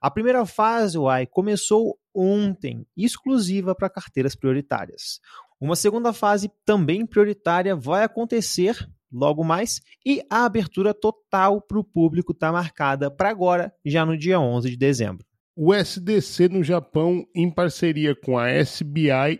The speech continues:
Speaker 2: e a Circle. A stablecoin U S D C circulará no Japão em parceria com a S B I Holding e a Circle International Finance dos Estados Unidos,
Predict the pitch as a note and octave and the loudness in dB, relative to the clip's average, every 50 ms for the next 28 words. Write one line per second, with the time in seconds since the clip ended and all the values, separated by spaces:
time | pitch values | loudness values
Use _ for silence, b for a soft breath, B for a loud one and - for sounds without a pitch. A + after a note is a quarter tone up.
0 | _ - E3+ F#3+ G3+ E3 - - - - F3 G3+ A#3 A3+ - - - A2 G2 F#2 | _ -2 0 0 0 0 -2 -6 -6 -2 0 0 0 0 -2 -4 -2 -2 -2 -2
1 | F2+ F#2+ A2+ B2+ A#2+ - - - - E3 E3+ E3+ E3+ D3+ - - D#3 D3 C#3+ C#3+ | 0 0 2 0 0 0 -4 -2 0 0 2 2 0 -2 -2 0 0 2 2 0
2 | - - C3+ C3 D3 D3 C#3 - - B2+ A#2+ A#2 - - - C#3+ D#3+ F3 - _ | -2 -2 -2 0 2 2 0 0 -2 -2 0 0 0 0 0 0 0 0 -2 _
3 | _ - - - - - - A3 C4 - _ - D4 C4 B3 A#3 G#3 D3+ D#3 E3 | _ -20 -18 -16 -6 0 2 2 2 2 _ -2 0 0 2 2 2 2 0 0
4 | F3+ F3 C#3+ F3 E3+ D#3+ - - C3 C3 C#3 C#3+ D3 C#3+ - - D3+ C#3+ - - | 0 0 0 0 -2 -2 -2 0 0 0 2 0 -2 -2 0 0 0 0 0 0
5 | D3+ C#3 C3+ D3+ D3+ - - - D3 C#3 B2+ B2+ C3 C#3+ D3+ D3 - - E3 C3+ | -2 0 2 2 2 2 0 -2 0 0 0 2 2 2 0 0 -2 -4 -4 -2
6 | B2+ B2 A#2+ A#2+ A#2+ G#2+ F2+ G2 A#2 C#3 D#3 D#3+ D#3 C#3+ D#3+ E3 E3 - b b | 0 0 2 2 0 -2 0 2 2 2 2 2 0 -2 -4 -4 -4 -4 b b
7 | b b b - E3 F#3+ G#3 - - - F#3+ F#3 F3 - - - - - - - | b b b 0 0 2 0 0 -2 -4 -4 -2 -2 -4 -6 -8 -12 -6 -2 0
8 | G3+ A#3 A#3 - - - G3+ G3+ A3 - _ - D3+ D#3+ D#3 E3 D3+ B2+ B2+ C3 | 0 0 0 0 0 0 0 0 0 -6 _ -4 -2 -2 0 0 0 2 2 0
9 | C3+ - - D#3+ E3 D#3 - - C3 C#3 D3 D3 C#3 - - B2 A#2+ G#2+ - - | -2 -2 -2 -2 -2 -2 -2 -2 -2 -2 0 -2 -2 -4 -4 -4 -4 -4 -2 -2
10 | B2+ B2 A#2 A#2+ A2+ A2+ A2+ A2 G#2 G2 G2+ G2 - | -2 0 0 0 0 0 0 0 -2 -2 -4 -6 -6